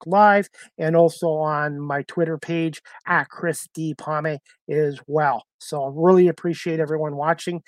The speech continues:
on live audio or, um, live on video and on audio after. So that's about it, guys, for tonight. Uh, I'm looking forward to, uh, tomorrow, Friday, July first. Hard to believe.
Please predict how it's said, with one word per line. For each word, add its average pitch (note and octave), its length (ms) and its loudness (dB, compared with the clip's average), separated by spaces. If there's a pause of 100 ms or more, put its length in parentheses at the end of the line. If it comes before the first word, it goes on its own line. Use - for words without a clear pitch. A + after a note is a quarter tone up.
(240)
on D#3 320 -4
live D3+ 280 -2
audio D#3+ 440 0 (200)
or, D3 300 -4
um, C#3 240 -4 (180)
live F3 380 6
on D#3+ 180 -2
video E3+ 380 -2 (220)
and D3+ 300 -4
on D3+ 280 -6
audio D3 420 -4
after. C#3 460 -6
So A#2 280 -12 (1080)
that's G#3+ 220 6
about C4+ 220 6
it, D#4 180 -2
guys, B3+ 320 2
for A#3 140 -6
tonight. C#4+ 580 -4 (320)
Uh, F#3+ 520 0 (180)
I'm F3 160 -2
looking A3+ 240 0
forward A#3+ 480 2 (120)
to, A3 340 -4
uh, A3 340 2 (240)
tomorrow, A3+ 400 -4 (340)
Friday, G3+ 320 -2
July G#3 300 -2
first. A#3+ 400 -10 (300)
Hard F#3 180 -2
to G#3 80 -2
believe. G#3+ 220 -6